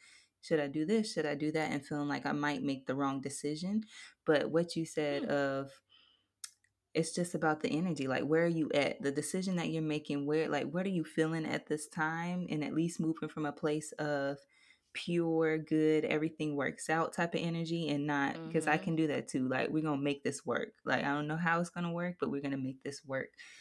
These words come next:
Speaker 1: Um,
Speaker 2: Mm-hmm.
Speaker 1: and I remember you telling me that around that time, and that brought a lot of, a lot of clarity, a lot of comfort, which is hard, though, to be in the middle of crisis sometimes and then,
Speaker 2: Mm.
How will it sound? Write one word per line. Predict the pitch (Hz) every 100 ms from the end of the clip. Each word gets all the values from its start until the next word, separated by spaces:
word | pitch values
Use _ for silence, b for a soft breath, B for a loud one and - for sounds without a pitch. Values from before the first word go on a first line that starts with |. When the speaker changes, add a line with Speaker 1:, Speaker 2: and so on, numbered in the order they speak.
| B - 147
Speaker 1:
Um, | 143 131 127 123 127
Speaker 2:
Mm-hmm. | -
Speaker 1:
and | 147
I |
remember | 147 147 139
you | 143
telling | 147 135 135
me | 139
that | 143 143
around | 135 139
that | -
time, | - 135
and | 135 135
that | -
brought | 139 139
a |
lot | 139 139 139
of, | 135 139 135 b b b b b _ -
a | 165
lot | 180
of | 185
clarity, | - 170 170 170
a | 156
lot | 151 151
of | 147 143 _
comfort, | - 170 147 - - - - - - - -
which | 156 147 - 151
is | 151
hard, | - 180 160 - -
though, | 131 127
to | - 156
be | 135 156
in | 147
the |
middle | 147 147 143 147
of | 147 143 143 - -
crisis | 170 175 - 175
sometimes | - 170 175 165 165 160
and | 147
then, | 143 143 139 139
Speaker 2:
Mm. | 147 139